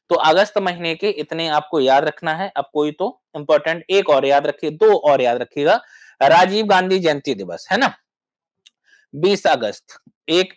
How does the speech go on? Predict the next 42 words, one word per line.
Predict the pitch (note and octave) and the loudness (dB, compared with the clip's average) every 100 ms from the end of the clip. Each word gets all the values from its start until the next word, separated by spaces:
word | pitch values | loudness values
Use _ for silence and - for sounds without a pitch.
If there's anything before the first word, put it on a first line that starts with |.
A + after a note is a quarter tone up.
| D3 | -12
बीस | D3 E3 F#3 F#3 | -6 -4 0 0
अगस्त | F3 E3+ E3+ | 2 0 0
याद | D#3 | 2
रख | C#3+ - | 2 -4
लेना, | C3+ C3+ C3+ F3+ C#4 _ _ _ | -8 -6 -4 -4 -6 _ _ _
सद्भावना | - F#3+ G3 F#3 F#3 G3+ G#3+ | -2 0 2 2 2 2 0
दिवस | G3+ G3+ G3+ | 0 -2 -4
मनाया | F#3 C#3 A2 | -6 -4 -4
जाता | G#2+ G2 G#2+ | -6 -8 -10
है | |
इस | G#2 | -10
दिन, | A2+ | -16
सद्भावना, | - - F3+ G3 - B2+ D3 C3 B2 B2 G2+ _ _ _ _ _ | -8 -2 0 0 -4 -4 0 0 0 -8 -14 _ _ _ _ _
सद्भावना | _ - F#3 G3+ G#3 G3+ _ B2+ B2+ D3+ D#3 E3 E3+ E3+ | _ 0 0 0 -4 -8 _ -16 -2 2 2 2 -2 -2
दिवस | B2+ G2 F2+ _ _ _ _ | -4 -10 -14 _ _ _ _
राजीव | - D#3+ F3 F#3+ G3+ | 0 4 2 0 -2
गांधी | F#3+ E3+ F3 F3 | 0 0 0 -2
जी | E3+ | -2
की | E3 F3 D#3 | -4 -6 -8
स्मृति | - D#3 D3+ D3+ | -10 -10 -8 -8
में | D#3 | -8
मनाया | C#3+ B2 B2 | -6 -4 -2
जाता | C3 C3 F3 | -2 -2 -4
है, | |
उनकी | D#3+ D#3 | -6 -10
जयंती | C3 B2+ B2+ C#3 | -8 -10 -10 -14
में | B2 | -12
मनाया | A#2 A#2+ | -10 -6
जाता | C3 - D#3+ | -6 -2 -2
है | G3+ - B2+ | -2 -8 -10
बीस | D3+ - | -8 -6
अगस्त | B2 A#2 _ | -6 -8 _
को, | G3+ B3+ _ _ - | -6 -6 _ _ -2
राजीव | C3+ D#3 E3+ F3+ G3+ | 2 4 2 0 -2
गांधी | E3+ D#3+ D#3 | 0 0 -4
जी | D#3+ D3+ | -6 -6
की | D#3+ | -6
जयंती | D3 A#2+ G2+ F#2+ F#2 | -6 -6 -8 -12 -8
है, | A#2+ | 0
राजीव | C#3+ D3+ D3 D#3+ | 4 4 2 -2
गांधी | C#3+ B2 A#2+ D3 | -2 -2 -4 -8
जयंती, | C#3 C4 _ - | -10 -18 _ -20